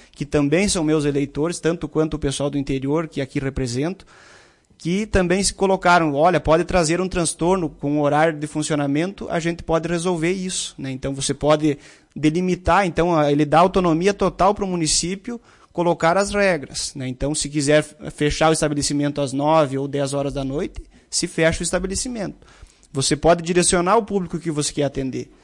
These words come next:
Você pode ter ali uma sorveteria,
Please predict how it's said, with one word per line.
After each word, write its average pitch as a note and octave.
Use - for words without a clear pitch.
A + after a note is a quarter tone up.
Você -
pode D3
ter D#3+
ali D3+
uma D3+
sorveteria, D3